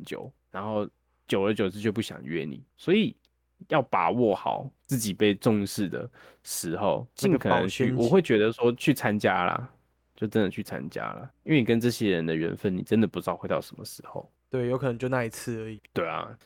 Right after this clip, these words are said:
Speaker 1: 中秋烤肉大会，四年一度中秋烤肉大会。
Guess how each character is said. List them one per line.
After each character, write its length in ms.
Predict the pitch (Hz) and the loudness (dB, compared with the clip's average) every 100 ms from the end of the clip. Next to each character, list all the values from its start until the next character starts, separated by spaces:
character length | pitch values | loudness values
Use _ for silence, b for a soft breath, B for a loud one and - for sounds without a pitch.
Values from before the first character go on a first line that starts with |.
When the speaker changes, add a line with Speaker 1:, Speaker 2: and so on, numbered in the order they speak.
| _ | _
Speaker 1:
中 200 | - 104 | -10 -4
秋 200 | 101 104 | 2 2
烤 200 | - 87 | 2 2
肉 160 | 95 101 | 2 4
大 220 | 104 92 | 2 2
会， 180 | 104 - | 0 -2
四 260 | - - 175 | -2 2 6
年 260 | 131 113 | 6 6
一 100 | 110 | 4
度 340 | 110 131 110 104 | 4 4 4 2
中 260 | - 127 | 2 4
秋 220 | 127 120 117 | 6 6 4
烤 180 | - - | 2 -4
肉 180 | 110 90 | -2 0
大 220 | 98 - | -2 -2
会。 300 | - - | -6 -8